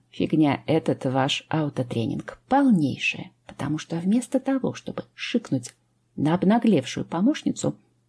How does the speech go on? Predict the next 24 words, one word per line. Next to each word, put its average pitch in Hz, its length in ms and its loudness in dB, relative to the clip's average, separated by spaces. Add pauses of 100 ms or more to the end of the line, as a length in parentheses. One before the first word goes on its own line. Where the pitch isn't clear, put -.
(600)
я 269 220 2
глубоко 156 480 -2
вздохнул - 580 0
и 269 240 -4
привычно, 214 720 -2 (280)
хорошо 214 420 0
поставленным 185 760 0
голосом 196 560 -2
рявкнул, 131 560 -4 (360)
врезав 123 560 -4
кулаком 123 480 -4
по - 140 -10
столу. 131 400 -10 (560)
«Леля, 143 720 4 (160)
блин!» 131 520 0 (1300)
Повисшую 220 760 2
в - 120 -20
кабинете 208 560 0
мгновенную 190 720 4
тишину 214 400 2
я 170 180 4
счел 175 300 0
за 175 180 0
манну 190 540 2